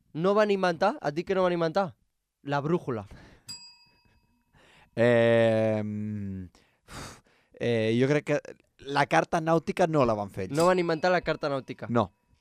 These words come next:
Speaker 1: Saps què no van inventar tampoc?
Speaker 2: No. Sí. Què?
Speaker 1: L'arquitectura.
Speaker 2: Eh, tu que estàs una mica sec,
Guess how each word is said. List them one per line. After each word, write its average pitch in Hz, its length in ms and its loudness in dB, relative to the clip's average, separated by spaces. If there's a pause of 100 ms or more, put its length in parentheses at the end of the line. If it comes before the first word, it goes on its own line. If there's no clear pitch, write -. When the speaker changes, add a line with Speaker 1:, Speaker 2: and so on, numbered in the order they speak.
(120)
Speaker 1:
Saps 160 160 -6
què 208 160 -2
no 190 80 0
van 180 140 0 (120)
inventar 165 300 -2
tampoc? 170 400 -6 (240)
Speaker 2:
No. 110 140 -2 (1040)
Sí. 104 140 -4 (360)
Què? 185 140 -14 (240)
Speaker 1:
L'arquitectura. 156 800 0 (2500)
Speaker 2:
Eh, 123 500 6
tu 156 120 0
que 175 80 0
estàs 165 180 -4
una 165 100 -2
mica 135 220 -4
sec, - 380 -4